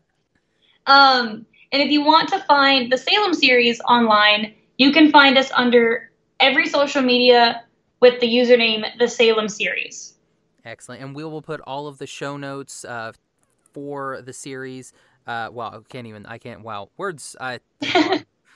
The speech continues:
Speaker 2: um, we'll put all of the links to everything for the Salem series and for, uh, Sam. We'll put those in our show notes. So all you have to do is, you know, pull the show notes up and you can click on those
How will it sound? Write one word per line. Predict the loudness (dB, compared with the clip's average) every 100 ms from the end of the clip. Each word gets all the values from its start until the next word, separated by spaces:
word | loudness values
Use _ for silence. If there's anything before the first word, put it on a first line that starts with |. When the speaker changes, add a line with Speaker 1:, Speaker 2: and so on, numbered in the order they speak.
| _ _
Speaker 2:
um, | -6 -4 -4 -8
we'll | -8 -6
put | -4 -6
all | -4 -4 -6
of | -8
the | -12
links | -10 -10 -10 -10
to | -10 -8
everything | -8 -10 -12 -12 -14 -14
for | -14 -14
the | -12
Salem | -12 -12 -12
series | -12 -12 -12 -14
and | -14 -16 -16
for, | -14 -12 -10 -10 -10
uh, | -12 -12
Sam. | -14 -14 -16 _ _
We'll | -20 -14
put | -14 -10
those | -10 -10
in | -14 -16 -14
our | -12 -12
show | -12 -14 -14 -14
notes. | -16 -20 -20 -20 _
So | _ -14 -12
all | -10
you |
have | -12
to | -14
do | -14 -14
is, | -16
you | -20
know, | -18
pull | -16
the | -16
show | -12 -10
notes | -10 -12
up | -14 -14
and | -18
you |
can | -20 -20
click | -18 -14
on | -14 -12
those | -14 -16